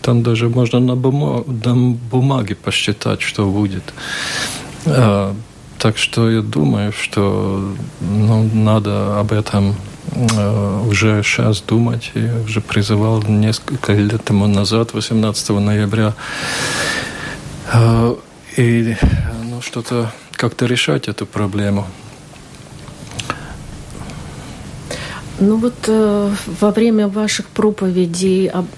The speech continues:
Speaker 2: общаясь с простыми прихожанами, э, их главные, м, ну, чаяния, проблемы — это социальные?
Speaker 1: Знаете, ну, м, церковь не, в принципе, не социальное заведение.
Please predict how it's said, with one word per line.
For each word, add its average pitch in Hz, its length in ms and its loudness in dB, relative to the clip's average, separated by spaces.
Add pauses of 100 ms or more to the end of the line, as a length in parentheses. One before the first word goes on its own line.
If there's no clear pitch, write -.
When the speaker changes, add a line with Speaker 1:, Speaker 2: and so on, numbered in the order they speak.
(120)
Speaker 2:
общаясь 196 580 2
с - 360 -6
простыми 185 840 2
прихожанами, 170 1040 2
э, 175 420 0 (300)
их 220 160 4
главные, 196 440 2 (480)
м, 196 320 2
ну, 196 120 4
чаяния, 190 500 2
проблемы — 180 720 0 (400)
это 196 200 0
социальные? 202 800 2 (1300)
Speaker 1:
Знаете, 165 400 4
ну, 160 220 2 (180)
м, 151 480 -4
церковь 147 500 0
не, 139 360 2
в - 200 -12
принципе, 127 540 2
не 120 240 4
социальное 104 800 0
заведение. 95 840 -2